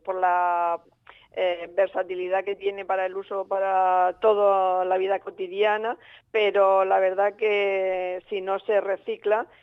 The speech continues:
pues la persistencia en el medio ambiente es, es brutal y la verdad que necesitamos, eh, tener conciencia de que si bien es un material que, que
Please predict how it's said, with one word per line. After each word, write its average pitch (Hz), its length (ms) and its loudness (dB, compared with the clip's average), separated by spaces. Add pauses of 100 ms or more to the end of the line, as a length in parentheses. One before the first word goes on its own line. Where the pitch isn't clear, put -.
(160)
pues 196 220 2
la 185 160 2
persistencia 196 540 -6
en 196 60 -6
el 196 60 -6
medio 196 260 -6
ambiente 202 800 -6 (500)
es, 170 80 -10 (200)
es 185 180 -6 (640)
brutal 196 560 -2 (260)
y 208 240 -4
la 185 140 2
verdad 190 320 -2
que 196 480 -2
necesitamos, 202 1200 -2 (360)
eh, 185 480 2
tener 208 300 -2
conciencia 220 640 -2
de 202 180 -4
que 190 340 -6
si 196 120 -6
bien 208 240 -6
es 208 160 -8
un 208 80 -10
material 202 500 -2
que, 175 680 -6
que 170 540 -8